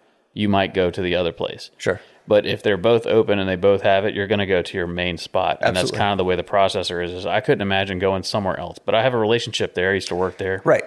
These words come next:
Speaker 2: It, it's, it's funny. I've been there. I've been there dozens of times. I couldn't possibly count. Um, and I'm sure that, I'm sure they see hundreds of people a week.
Speaker 1: Oh, yeah.
Speaker 2: Um,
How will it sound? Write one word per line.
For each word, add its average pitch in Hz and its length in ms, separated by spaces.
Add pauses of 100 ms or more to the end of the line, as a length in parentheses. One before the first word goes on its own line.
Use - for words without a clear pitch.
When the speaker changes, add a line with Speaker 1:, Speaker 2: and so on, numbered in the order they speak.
(140)
Speaker 2:
It, - 160
it's, - 220
it's - 200
funny. 143 500 (640)
I've 131 240
been 135 200
there. 107 340 (240)
I've 113 100
been 110 140
there 98 220
dozens 98 380
of 92 60
times. 92 240
I 92 80 (120)
couldn't 92 400
possibly 90 340
count. - 400 (160)
Um, 50 400 (580)
and 101 640 (500)
I'm 120 180
sure 120 300
that, 104 340
I'm 107 160
sure 113 240
they 101 180
see 101 320
hundreds 107 420
of 101 120
people 92 460 (1120)
a 110 60
week. 98 200
Speaker 1:
Oh, 117 100
yeah. 101 180 (800)
Speaker 2:
Um, 92 400